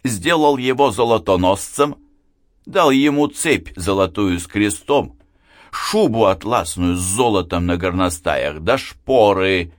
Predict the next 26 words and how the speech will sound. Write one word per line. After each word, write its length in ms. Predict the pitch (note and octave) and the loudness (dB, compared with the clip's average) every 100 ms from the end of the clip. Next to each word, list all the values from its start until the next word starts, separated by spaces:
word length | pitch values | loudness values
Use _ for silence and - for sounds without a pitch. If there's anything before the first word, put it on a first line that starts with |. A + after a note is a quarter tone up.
| _ - | _ -2
по-нашему 640 | G#2+ G2 F2+ E2+ F#2 F2 | 0 2 -2 -2 -2 0
остроги 600 | E2+ - G#2+ B2+ G2+ G2 | -2 -4 0 0 2 -2
серебряные 800 | F2 G#2+ F#2+ F2 F#2 F#2 F#2 F2+ | -2 0 0 0 -2 -2 0 0
вызолоченные? 960 | E2 G#2 A2+ B2 C3 C#3+ C#3+ D3+ E3 - _ _ _ _ _ _ _ _ _ _ | 0 0 0 0 -2 -2 -2 0 -2 -4 _ _ _ _ _ _ _ _ _ _
Хорошо 560 | - D#3 A3+ G#3+ E3 F#3 | 0 2 2 2 0 2
бы 300 | A#3+ D3+ E2+ _ _ _ _ - | 2 2 -2 _ _ _ _ -6
и 100 | A#3+ | -2
мне 460 | G3+ C3+ G2 G2 - | 0 2 2 0 -2
такая 460 | - C3+ C3+ C3+ C3+ | -2 -2 2 2 2
честь 340 | C3 A#2+ A#2+ | 0 -2 -2
была 380 | E2+ A#2+ A2 F#2+ | -2 0 2 2
оказана». 680 | F2 E2 E2 D#2 E2 E2+ D#2 _ _ _ _ _ _ _ _ _ _ - - - | 0 0 -2 0 -2 -2 -4 _ _ _ _ _ _ _ _ _ _ -20 -16 -2
Верейский 680 | G#2 G#2 A2 C3 - C3+ | 2 4 2 -2 -2 0
не 140 | C#3 D3+ | 0 0
стал 320 | - D#2 D2+ | 0 0 0
дальше 420 | D2 D2+ C2+ D#2+ | 0 0 -2 -8
слушать 460 | - F2 D#2+ D#2+ - | -8 -8 -6 -6 -4
посла 440 | G2+ - E3 D#3+ _ _ _ - - | -6 -4 -4 -4 _ _ _ -20 -8
и, 100 | - | -2
взяв 280 | D3 D#3+ F#3 | 0 0 0
за 140 | C#3+ C#3+ | 0 -4
плечи, 680 | C#3 E3 D#3+ D3+ C#3+ C3+ - - | -4 -6 -4 -2 -2 -2 -10 -4
отвел 460 | F#2+ - A2 B2 | -4 -2 -2 -2
к 80 | - | -2
пирующему 880 | - F2+ E2 F2+ F2+ E2+ - E2+ E2 | -6 -4 -2 0 -2 -2 -6 -4 -4
столу. 460 | - D2 C2 G#1+ | -6 -6 -6 -10